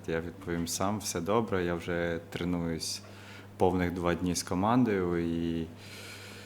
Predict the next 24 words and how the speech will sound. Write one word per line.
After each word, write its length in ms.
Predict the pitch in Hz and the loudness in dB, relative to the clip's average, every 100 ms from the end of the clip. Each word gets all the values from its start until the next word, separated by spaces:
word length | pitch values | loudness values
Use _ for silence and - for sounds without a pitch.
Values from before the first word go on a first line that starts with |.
| - - - | -16 -14 -2
е, 840 | 98 92 90 90 87 90 87 85 85 - - - - - | 2 4 4 4 2 2 2 0 -2 -6 -6 -8 -12 2
я 120 | 101 | 6
дуже 260 | 98 104 107 | 6 8 8
радий, 300 | 98 92 90 | 8 8 4
те, 160 | - 87 | 0 -2
що 200 | - 92 | 0 0
я 60 | |
повернувся 680 | 85 87 87 87 85 - 87 | 0 -2 0 0 -2 -2 -2
на 100 | 85 | -2
футбольне 460 | 82 85 82 85 85 | -4 -2 -2 -2 -2
поле 300 | 87 85 82 | -2 0 -2
з 80 | |
командою 580 | - 90 95 110 95 85 | -2 2 4 4 2 0
і 580 | 80 80 78 78 78 78 | 0 -4 -4 -4 -2 -2
готуюсь 720 | 82 82 92 87 82 - - | -4 -2 0 2 0 -2 -4
в, 220 | 87 82 82 - - - - - - - - - - - - - - | -4 -6 -8 -10 -14 -14 -16 -16 -16 -16 -16 -16 -16 -16 -14 -14 -8
в 280 | 98 90 92 | -8 -6 2
рядовому 540 | 92 90 92 92 90 | 4 6 6 6 4
режимі, 960 | 87 85 92 98 95 87 85 82 80 78 - - - - - - | 4 2 4 4 4 2 2 2 0 -4 -8 -14 -16 -16 -12 -6
е, 180 | 78 76 | -2 -2
до 280 | 76 82 | 0 0
матчу 320 | 80 78 82 80 | 0 0 -2 -4
з 20 | |
Бельгією. 440 | 76 76 78 76 | -2 -2 -2 -6